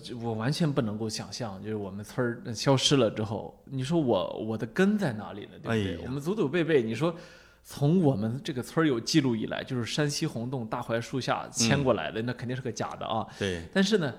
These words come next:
Speaker 1: 它就没有其他的历史，我们所有的历史都跟这一片土地上的这一片村庄是有关系的，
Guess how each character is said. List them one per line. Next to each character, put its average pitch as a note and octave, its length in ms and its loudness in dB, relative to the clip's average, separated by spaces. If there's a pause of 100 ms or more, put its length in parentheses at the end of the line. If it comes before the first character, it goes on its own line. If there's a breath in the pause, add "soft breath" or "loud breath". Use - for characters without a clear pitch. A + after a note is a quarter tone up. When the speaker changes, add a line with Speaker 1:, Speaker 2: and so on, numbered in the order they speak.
(180)
Speaker 1:
它 - 120 -8
就 G3+ 100 4
没 C3 320 4
有 G3+ 140 6
其 - 180 0
他 C3 140 -4
的 C3+ 100 -2
历 C3+ 180 2
史， - 240 0
我 B2 140 0
们 C#3 160 4
所 C#3+ 300 6
有 G#3 40 12
的 C#3 120 6
历 B2 160 2
史 G#2 200 0
都 B2+ 200 -2
跟 C#3 240 -2
这 D3+ 120 -2
一 A#2 120 0
片 A#2 260 -4
土 - 240 -12
地 A#2+ 180 -6
上 G2+ 280 -6
的 F#2+ 100 -6
这 - 160 -4
一 A#2 100 0
片 A2 220 -4
村 A#2+ 240 -6
庄 A#2+ 160 -6
是 A2+ 140 -6
有 - 100 -6
关 G2+ 260 -8
系 G2+ 200 -10
的， - 120 -16